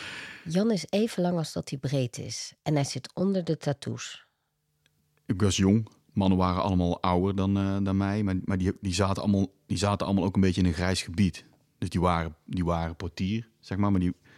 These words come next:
Speaker 2: maar die hadden, die hadden ook, eh, handel en wandel, deden het erbij.
Speaker 1: En wat voor, waar moet ik aan denken in godsnaam?
Speaker 2: Oh, daar kan je alles van denken. De, de, en dat is nog niet eens zo zwaar.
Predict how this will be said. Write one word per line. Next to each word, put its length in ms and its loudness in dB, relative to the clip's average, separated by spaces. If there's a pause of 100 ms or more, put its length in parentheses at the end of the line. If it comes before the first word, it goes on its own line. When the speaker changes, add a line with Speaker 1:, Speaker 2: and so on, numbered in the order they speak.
(160)
Speaker 2:
maar 120 0
die 100 4
hadden, 260 -2 (380)
die 100 -8
hadden 200 -4
ook, 260 -6
eh, 380 -4 (1080)
handel 380 4
en 80 4
wandel, 340 0
deden 220 -2
het 80 -10
erbij. 440 -4 (760)
Speaker 1:
En 360 -2
wat 220 -2
voor, 460 -4 (1200)
waar 220 2
moet 220 6
ik 140 -4
aan 280 2
denken 520 2
in 100 0
godsnaam? 600 -4
Speaker 2:
Oh, 500 0
daar 120 -6
kan 160 0
je 60 2
alles 280 -2
van 140 -2
denken. 480 -6 (320)
De, 200 -8 (140)
de, 140 0
en 180 4
dat 80 2
is 120 -2
nog 140 4
niet 140 4
eens 160 2
zo 120 -6
zwaar. 500 -2